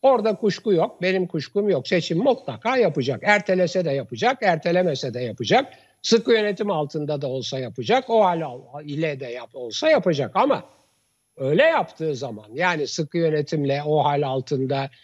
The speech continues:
her türlü medyayı, işte Tele bir örneği ortada, susturup, e, gazeteleri susturup, baskıları, şimdi bir de, e,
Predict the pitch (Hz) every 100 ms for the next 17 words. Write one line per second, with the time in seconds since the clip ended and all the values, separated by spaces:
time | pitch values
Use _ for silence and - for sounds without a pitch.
0 | _ _ 170 196 180 180 170 170 165 131
1 | 147 175 156 156 147 151 139 - _ -
2 | 143 - 165 147 127 123 160 147 147 151
3 | 156 143 139 139 139 135 139 143 - 135
4 | 127 170 185 - _ - 170 139 - 160
5 | 180 180 147 151 147 139 175 175 170 151
6 | 143 147 139 - 131 - 139 185 - 147
7 | 147 - 160 160 156 127 170 170 160 156
8 | 170 151 - _ -